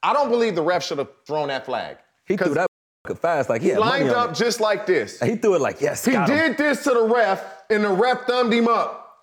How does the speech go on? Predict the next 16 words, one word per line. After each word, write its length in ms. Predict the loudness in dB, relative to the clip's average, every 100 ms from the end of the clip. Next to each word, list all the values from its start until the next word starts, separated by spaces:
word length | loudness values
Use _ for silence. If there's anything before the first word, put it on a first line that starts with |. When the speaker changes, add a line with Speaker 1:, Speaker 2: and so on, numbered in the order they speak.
| _
Speaker 1:
So 420 | -8 0 2 2 0
McLaurin 540 | -2 2 2 2 2
is 140 | 0
thinking, 400 | 0 0 0 -2 -2 -10 -4
"I'm 260 | -2 0
good." 460 | 0 2 4 2 -4 -14 _ _ _ _ _ _ _ _
And 140 | -6 -2
then 100 | 0
he 100 | 0
threw 200 | -2 -2
the 80 |
flag. 340 | -2 -2 -2 0
I 220 | 2 0
was 60 | 0
Speaker 2:
Fast, 80 | 2
Speaker 1:
like, 240 | 0 0